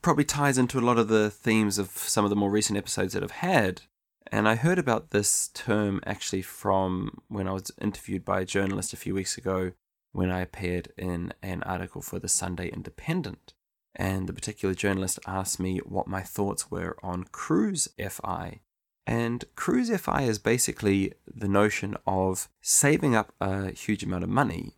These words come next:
but not actually living off that amount of money and basically still doing your job or still earning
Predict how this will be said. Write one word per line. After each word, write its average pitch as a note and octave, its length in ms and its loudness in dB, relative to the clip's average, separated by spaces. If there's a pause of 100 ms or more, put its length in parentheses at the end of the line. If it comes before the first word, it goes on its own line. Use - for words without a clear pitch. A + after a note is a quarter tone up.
(140)
but - 120 2
not A2+ 300 4
actually G#2 340 0
living A2 320 2
off F#2+ 180 -4
that F#2+ 200 0
amount F#2+ 240 0
of F2+ 80 -4
money F#2 420 -2
and F#2 220 -2
basically G2+ 520 2
still D#3+ 280 2
doing A#2 220 4
your F#2+ 100 -2
job G2 440 2 (120)
or F#2 260 0
still B2+ 380 2
earning G2+ 360 0